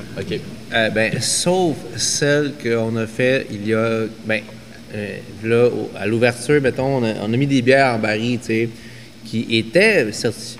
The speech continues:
Speaker 2: ben, qui étaient bio, dis-je, pas certifiés bio, mais ils étaient bio, mais pour lesquels j'avais pas, euh, demandé les certifications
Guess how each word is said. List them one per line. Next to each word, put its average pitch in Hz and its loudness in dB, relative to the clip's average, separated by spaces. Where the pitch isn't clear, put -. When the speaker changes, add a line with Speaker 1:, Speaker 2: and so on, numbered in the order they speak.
Speaker 2:
ben, - -10
qui 113 0
étaient 165 4
bio, 143 2
dis-je, 160 -4
pas 143 2
certifiés - -8
bio, 175 0
mais 127 2
ils 110 0
étaient 156 6
bio, 139 2
mais 120 0
pour 135 2
lesquels 175 6
j'avais 131 6
pas, 190 4
euh, 104 2
demandé 120 2
les 147 4
certifications 143 0